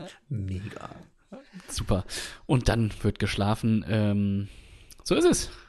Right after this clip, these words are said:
Speaker 2: Und dann
Speaker 1: Ja,
Speaker 2: hören
Speaker 1: dann.
Speaker 2: wir uns schon am Donnerstag wieder. Ne?
Speaker 1: So sieht's aus.
Speaker 2: Nächste Woche.
Speaker 1: Äh,
Speaker 2: Nicht
Speaker 1: nächste
Speaker 2: die
Speaker 1: Woche Don-, diesen Donnerstag, äh, ne, Weiberfastnacht, Viva Fastelavend in Köln, Alarv an alle Jecken.
Speaker 2: Da können wir
Speaker 1: Und
Speaker 2: natürlich auch mal Live-Schalte machen, mal gucken, was dabei rauskommt.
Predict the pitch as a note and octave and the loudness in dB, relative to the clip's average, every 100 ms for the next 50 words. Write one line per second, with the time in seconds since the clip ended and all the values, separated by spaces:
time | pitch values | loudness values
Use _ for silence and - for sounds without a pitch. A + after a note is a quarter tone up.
0 | - - - A#2 F3 C3+ A#2 B2+ B2 D#3 | -20 -14 -8 2 6 6 6 4 2 0
1 | - D3 F#3 A#3+ - - C#3 A2 F2 F2+ | 0 0 0 -2 -4 -4 -2 0 -2 -4
2 | F#2 G#2 G3+ C4 - - - G3+ - - | -4 -4 -2 -4 -8 -18 -10 -10 -8 -4
3 | A#2 A2+ A2 G#2+ A#2 A#2 A2+ - A2 G#2+ | -2 -2 -4 0 2 6 6 4 2 0
4 | G#2 - - - B2 B2 B2+ A#2 A#2+ A#2 | -2 -6 -10 0 2 4 4 2 4 4
5 | B2 - - - F#3 F#3 D#3+ F3+ F3+ F3 | 2 0 -8 4 6 10 12 10 8 6
6 | F3+ - D#3 D3+ D#3 D#3 - _ D#3+ A#3 | 4 2 4 4 4 0 -8 _ 2 2
7 | F#3 B2+ C#3 B2+ D#3+ - E3+ D3 D3 C3 | 8 8 8 6 2 4 0 6 6 6
8 | C#3 C3 A#2+ B2+ C3 B2 C#3+ D3 A#2+ A#2+ | 4 6 6 8 6 2 4 4 4 4
9 | A#2+ G2+ G#2 F#2+ - F#3 - - - - | 2 0 2 0 0 -4 -4 -14 -16 -6
10 | A#2 - D3+ D3+ D3 D3 C#3 D3 A#2+ G#2 | -6 0 4 6 6 6 4 2 2 2
11 | G#2 - G2+ G#2 G#2 G#2+ G#2 - - G2+ | 0 0 0 0 -2 -2 -4 -6 -6 -4
12 | G#2 F#2+ F2+ E2+ D#2+ F2 - | -4 -2 -2 -4 -6 -6 -6